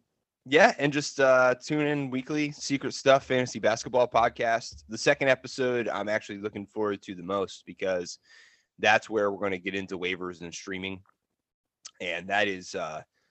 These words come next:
you have to be really calculated when it comes to that stuff. And that strategy is oftentimes how you not, not necessarily win your league.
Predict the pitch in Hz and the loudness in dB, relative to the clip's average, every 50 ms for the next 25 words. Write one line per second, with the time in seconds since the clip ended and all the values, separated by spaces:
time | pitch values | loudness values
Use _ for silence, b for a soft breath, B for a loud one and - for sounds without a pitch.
0 | _ _ _ _ _ _ _ _ _ _ _ _ _ _ _ _ _ _ _ _ | _ _ _ _ _ _ _ _ _ _ _ _ _ _ _ _ _ _ _ _
1 | - 120 135 135 127 120 117 113 - 104 95 101 95 95 92 98 98 98 98 - | -4 -2 4 6 6 6 6 4 0 -8 -8 -8 -8 -6 -6 -6 -6 -6 -6 -6
2 | - 107 92 87 - - 92 85 85 85 82 82 82 87 90 87 85 - - 90 | -2 -2 -2 -2 -2 -6 -10 -10 -10 -10 -12 -12 -12 -12 -12 -12 -10 -10 -10 -10
3 | 92 87 - - 95 92 92 92 90 - - - 107 101 101 - - - _ _ | -10 -10 -12 -10 -6 -4 -4 -6 -6 -8 -4 -2 0 0 0 -4 -10 -20 _ _
4 | _ _ _ _ _ _ - 98 95 92 90 87 85 82 85 85 - - _ _ | _ _ _ _ _ _ -8 -6 -6 -4 -6 -6 -6 -8 -10 -14 -16 -20 _ _
5 | _ _ _ _ _ _ _ _ _ _ 98 95 95 110 110 110 107 - - - | _ _ _ _ _ _ _ _ _ _ -18 -4 -2 0 0 0 0 -2 -4 -2
6 | 117 113 104 101 101 98 90 95 95 92 90 90 90 87 - 98 95 - - 90 | 0 0 2 2 0 -2 -4 -8 -8 -6 -6 -8 -8 -6 -2 -2 -2 -2 -4 -10
7 | 90 - 98 92 87 85 85 85 85 - - 95 87 85 85 85 85 82 82 85 | -8 -6 -4 -4 -4 -4 -6 -10 -12 -10 -8 -8 -8 -8 -8 -12 -14 -14 -14 -4
8 | 95 123 135 131 110 - _ - 117 131 131 117 113 110 113 113 110 - 101 - | 2 4 4 4 4 0 _ -2 2 4 6 6 4 2 0 -2 -4 -8 -6 -2
9 | 110 101 98 92 90 92 101 107 117 110 101 98 95 92 101 104 104 101 | -2 -2 -2 -4 -6 -6 -6 -4 -4 -4 -4 -6 -6 -6 -6 -6 -8 -10